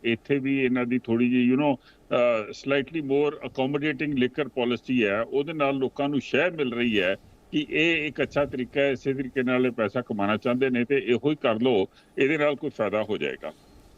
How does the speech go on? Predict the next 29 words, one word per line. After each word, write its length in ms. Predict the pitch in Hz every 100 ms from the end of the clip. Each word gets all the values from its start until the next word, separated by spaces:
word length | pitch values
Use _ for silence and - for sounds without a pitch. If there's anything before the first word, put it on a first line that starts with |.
| -
ਚੌਥੀ 320 | 170 160 214 214
ਗੱਲ 240 | 202 214
ਹੈ 180 | 196 202
ਕਿ 180 | - 226
ਇਹਨਾਂ 220 | 214 226
ਨੇ 80 | 233
ਕੋਈ 180 | 254
ਪਾਊਚੇਸ 500 | - 147 135 - 214
ਬਣਾਉਣੀਆਂ 440 | 202 226 196 139 139
ਸੀਗੀਆਂ, 280 | 139 160 175
ਪਤਾ 260 | 147 147
ਨਹੀਂ 140 | 160 160
ਮੈਂ 220 | 147 139
ਕਿਧਰੇ 260 | 143 139
ਪੜ੍ਹਿਆ 360 | 139 147 175 156
ਸੀਗਾ 340 | 151 143 147 135
ਵੀ 120 | 139
ਪੱਚੀ, 340 | 135 - - 160
ਪੱਚੀ, 320 | 156 131 151
ਚਾਲੀ, 280 | 143 143 160
ਚਾਲੀ 320 | 147 147 147
ਹਜ਼ਾਰ 260 | 143 113 101
ਦੀਆਂ, 380 | 127 131 131
ਅ, 0 |
ਅ, 1500 | 120 - - 139 139 139 127 143 127 123 - 117 123 117 117
ਅ, 20 |
ਚਾਲੀ 320 | 104 135 160
ਰੁਪਏ, 520 | 151 156 156 139
ਅ, 20 | 127